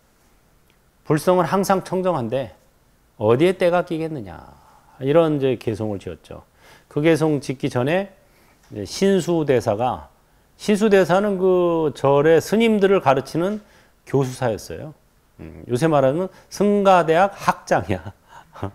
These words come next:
그 팔백 명인가 되는 스님들을 가르치는 교수사니까 대단한 거지. 음. 그런데 이제 신수대사가 먼저 개송을 적었죠.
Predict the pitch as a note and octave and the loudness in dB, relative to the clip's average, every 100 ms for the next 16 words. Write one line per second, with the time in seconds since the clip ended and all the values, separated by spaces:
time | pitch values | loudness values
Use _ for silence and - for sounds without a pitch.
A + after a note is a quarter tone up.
0 | _ _ _ - - - - _ _ _ | _ _ _ -20 -20 -20 -20 _ _ _
1 | - F3 D#3+ - - - A3+ B3 A#3 G#3+ | -2 2 2 -2 -10 -2 4 4 4 4
2 | G3 F#3 F3 E3 D#3 - F3+ E3 D3+ - | 4 6 6 4 2 -2 -2 -2 -2 0
3 | B2+ B2 D3 C3+ B2 G#2+ _ _ _ - | -2 -2 -4 -4 -4 -8 _ _ _ 0
4 | D3+ D3+ D#3 C3+ A#2 A2+ G2+ G#2+ G2+ E2 | 0 0 0 0 -2 -2 -2 -6 -8 -14
5 | _ _ _ - A#2+ C3 C#3+ D3+ C3+ G2 | _ _ _ -2 0 0 0 -2 -4 -6
6 | F2+ F2+ F2 _ _ - E2+ D#2 D#2 E2 | -8 -12 -18 _ _ -20 -18 -16 -18 -20
7 | _ _ _ _ _ _ _ _ _ _ | _ _ _ _ _ _ _ _ _ _
8 | _ _ _ _ _ _ _ _ - F#3+ | _ _ _ _ _ _ _ _ -4 0
9 | F3+ E3+ E3 D#3 A#2+ - _ _ _ _ | 2 2 4 2 2 -4 _ _ _ _
10 | _ _ _ _ - - F#3+ F3+ F3 D3+ | _ _ _ _ -20 -2 0 4 4 4
11 | D#3+ D3 B2 C#3 D3 C3 B2 C3 B2 F#2 | 2 2 2 2 2 2 0 -2 -4 -6
12 | - G#2 F2+ - A2 F#2 | -4 -2 -4 -6 -8 -8